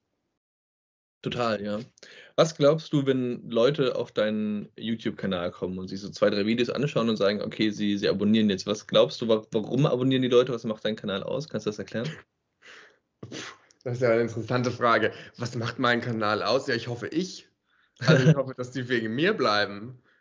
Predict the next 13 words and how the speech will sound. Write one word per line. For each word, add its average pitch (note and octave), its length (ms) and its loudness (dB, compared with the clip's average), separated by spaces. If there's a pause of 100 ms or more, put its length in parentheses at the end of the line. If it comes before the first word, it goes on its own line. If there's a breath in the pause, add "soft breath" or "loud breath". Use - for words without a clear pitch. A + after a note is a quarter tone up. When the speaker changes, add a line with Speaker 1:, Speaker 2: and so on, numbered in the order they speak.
(100)
Speaker 2:
Also B2 180 -2
die B2 60 -10
Bücher A#2+ 320 -4
gibt's F3 240 -2
ja F3 120 0
auch E3+ 180 -4
woanders. D#3+ 420 -2
Gut, D#3 140 -4
ich, D#3+ 100 -8 (100)
ich - 140 -14
lese G#3+ 220 4
schon, F3+ 280 0 (380 loud breath)
äh, - 160 -2